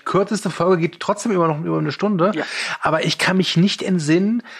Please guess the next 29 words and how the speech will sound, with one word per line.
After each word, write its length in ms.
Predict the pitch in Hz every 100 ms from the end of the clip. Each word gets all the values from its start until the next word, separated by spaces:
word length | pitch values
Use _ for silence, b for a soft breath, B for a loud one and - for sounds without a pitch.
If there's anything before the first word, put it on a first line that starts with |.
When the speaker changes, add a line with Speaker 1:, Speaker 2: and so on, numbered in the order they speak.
| B
Speaker 1:
dass 140 | 165 170
ich 200 | 156 -
irgendeine 400 | 147 190 208 202
Folge, 640 | - - 170 196 98 107 -
äh, 40 | -
irgendwie 560 | 160 180 170 170 175 170
pausiert 600 | - 147 127 170 240 -
habe 220 | 180 185
oder 160 | 151
abgebrochen 540 | 180 - 180 185 185 165
habe, 180 | 170 165
Speaker 2:
Mhm. 40 |
Speaker 1:
weil 100 | 151
sie 60 | 151
mir 100 | 151
zu 140 | -
lang 260 | 143 202 226
war, 240 | 202 202 - B B B -
außer 340 | 151 202 -
halt 240 | 180 185 -
eben 220 | 180 170
jetzt 240 | 160 -
die 80 | 175
letzte, 440 | 160 175 - 139
die 220 | 117 151 160
halt 260 | 147 127
wirklich 440 | 127 214 - 170 139
lang 240 | 147
ist. 80 | 208